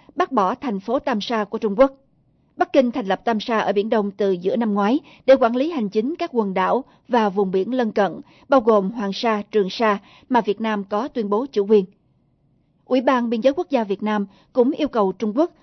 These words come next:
thôi cản trở hoạt động đánh bắt cá bình thường và hợp pháp của ngư dân Việt ở Biển Đông. Đầu tuần này, báo chí nhà nước Trung Quốc loan tin chính quyền tỉnh Hải Nam trong năm nay sẽ xây dựng đài truyền hình Tam Sa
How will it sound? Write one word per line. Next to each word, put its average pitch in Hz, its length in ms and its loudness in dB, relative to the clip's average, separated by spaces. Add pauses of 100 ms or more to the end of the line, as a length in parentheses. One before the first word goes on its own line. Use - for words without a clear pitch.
(180)
thôi 277 220 4
cản 254 300 -4
trở 190 220 0
hoạt 262 260 -6
động 190 300 -2
đánh 254 220 -2
bắt 302 180 -6
cá 269 220 -6
bình 196 200 0
thường 202 300 0 (240)
và 208 160 2
hợp 208 280 -8
pháp 233 220 -2 (300)
của 220 240 4
ngư 262 140 0
dân 220 240 2
Việt 196 260 2 (240)
ở 185 200 0
Biển 196 200 0
Đông. 214 180 4 (1200)
Đầu 247 220 6
tuần 233 180 2
này, 214 200 2 (220)
báo 302 120 4
chí 311 160 -2
nhà 311 140 0
nước 247 200 -2
Trung 220 180 -4
Quốc 320 200 -4
loan 220 180 0
tin 208 260 2 (320)
chính 339 200 -2
quyền 214 240 4
tỉnh 196 240 -2
Hải 254 220 -6
Nam 233 300 0 (280)
trong 214 200 2
năm 208 140 -2
nay 202 200 2 (280)
sẽ 262 200 0
xây 294 160 -6
dựng 190 300 0
đài 202 160 0
truyền 196 200 -2
hình 196 220 -2
Tam 220 240 -4
Sa 208 300 0